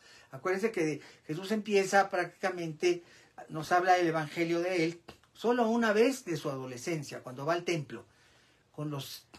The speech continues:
con los sabios del templo, y cuando se carea con los doctores de la ley. Y ya no se va a hablar de Jesús hasta que viene y que cumple treinta años y empieza su predicación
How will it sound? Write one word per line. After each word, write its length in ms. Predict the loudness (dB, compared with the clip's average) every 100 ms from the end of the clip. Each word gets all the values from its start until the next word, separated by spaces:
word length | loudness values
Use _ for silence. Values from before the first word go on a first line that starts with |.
| -20
con 140 | -12 -10
los 160 | 0
sabios 340 | 4 4 4 -4
del 160 | -8
templo, 300 | -14 -20 -20 -20 _ _ _ _ _ _ -18
y 80 |
cuando 280 | -10 -8 -8
se 160 | -10 -10
carea 340 | -6 -4 -4
con 140 | -4 -8
los 140 | -10
doctores 520 | -12 -6 -6 -4 -6
de 100 | -10
la 100 | -10
ley. 200 | -10 -10 -14 -20 -20 _ _ _ _ _ -20 -14
Y 100 | 0
ya 180 | 2 4
no 140 | 2
se 100 | 0
va 240 | -2 -2 -6 -12 -12 -10
a 180 | -8 -8
hablar 300 | -2 2 2
de 80 | 2
Jesús 320 | -2 -2 -2
hasta 320 | -2 0 -2 0
que 120 | -2
viene 440 | -2 -4 -4 -6 -10
y 40 |
que 100 | -8
cumple 320 | -6 -4 -2
treinta 380 | 0 0 4 6
años 240 | 6 2
y 40 | -2
empieza 420 | -4 -2 -2 -4
su 280 | -4 -6 -6
predicación 920 | -4 -4 -4 -6 -8 -8 -8 -8